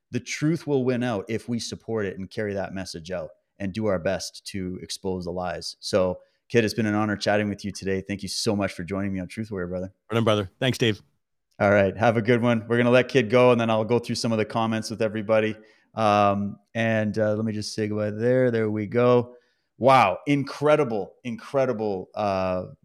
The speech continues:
Speaker 1: chat. I just thoroughly had a blast. It's a real deal, man.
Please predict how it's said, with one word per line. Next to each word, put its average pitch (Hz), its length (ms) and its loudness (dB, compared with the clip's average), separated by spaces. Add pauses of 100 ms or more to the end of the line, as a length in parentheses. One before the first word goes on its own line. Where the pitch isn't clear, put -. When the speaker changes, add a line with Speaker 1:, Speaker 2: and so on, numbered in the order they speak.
(240)
Speaker 1:
chat. 101 420 2
I 104 160 2
just 95 260 -8
thoroughly 120 280 0
had 104 180 2
a - 20 -8
blast. 98 520 -2 (420)
It's - 160 -6
a 110 60 -6
real 147 260 2
deal, 139 260 2
man. 98 380 -4